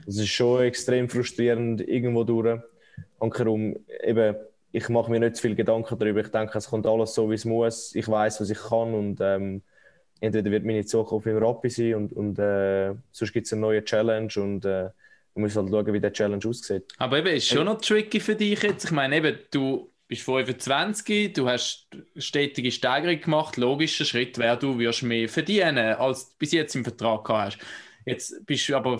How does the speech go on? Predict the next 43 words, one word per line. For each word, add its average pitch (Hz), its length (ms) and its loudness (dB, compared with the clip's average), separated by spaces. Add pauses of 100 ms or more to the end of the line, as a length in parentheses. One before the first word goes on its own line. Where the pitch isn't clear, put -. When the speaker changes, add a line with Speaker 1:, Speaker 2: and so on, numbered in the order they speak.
(160)
Speaker 2:
sagst 123 300 0
vielleicht, 123 220 -2
ja, 139 280 4
eben, 151 120 2
eigentlich, 135 440 -2
mein 127 280 -2
Herz 127 340 -4
zum 131 140 -4
Beispiel 120 280 -2
hängt 190 260 0
jetzt 180 180 -2
ein 165 40 -6
bisschen 170 160 0
ab, 160 240 2
ich 160 120 0
würde 139 120 2
eigentlich 120 260 -2
gerne 127 260 2
da 123 160 4
bleiben. 160 300 2 (300)
Eigentlich 135 440 -2
würdest 139 220 0
du - 40 -4
gerne 156 180 2
mehr 180 240 2
bekommen, 120 340 0
aber 110 420 0
du 127 120 -2
weißt 123 240 2
jetzt 160 180 -2
auch, 156 300 0 (920)
finanziell 147 580 2
kannst 131 420 0
du 135 40 -2
nicht 131 140 0
mehr 131 180 0
verlangen, 165 400 2
sondern 139 340 0
gar 123 400 0
eher 127 160 0
noch 143 340 0
weniger. 147 600 2 (460)
Und 143 320 2